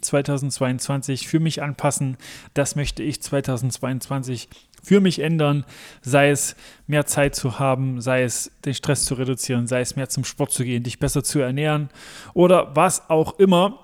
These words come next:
und kannst dich selber fragen, „Wie ist der aktuelle Stand am zwanzigsten ersten? Habe ich das Ganze durchgezogen, so wie ich das wollte, oder merke ich jetzt schon,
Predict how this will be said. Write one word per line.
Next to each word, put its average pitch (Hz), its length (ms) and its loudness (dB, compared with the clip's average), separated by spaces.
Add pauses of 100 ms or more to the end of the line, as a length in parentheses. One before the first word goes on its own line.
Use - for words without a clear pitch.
(100)
und 160 260 0
kannst 156 300 -4
dich 151 160 -2
selber 143 720 2
fragen, 135 800 -4
„Wie 160 320 0
ist - 560 -6
der 135 80 0
aktuelle 139 400 -2
Stand 131 480 -4
am 123 160 -4
zwanzigsten 127 840 -4 (520)
ersten? 160 600 0 (100)
Habe 131 180 -4
ich 127 60 -10
das 123 200 -8
Ganze 131 360 -2
durchgezogen, 147 1000 -2 (160)
so 127 200 -2
wie 135 80 0
ich 131 100 -6
das 117 180 -6
wollte, 131 500 -2
oder 131 560 0
merke 127 300 -8
ich 117 180 -8
jetzt 127 260 -6
schon, 120 380 -4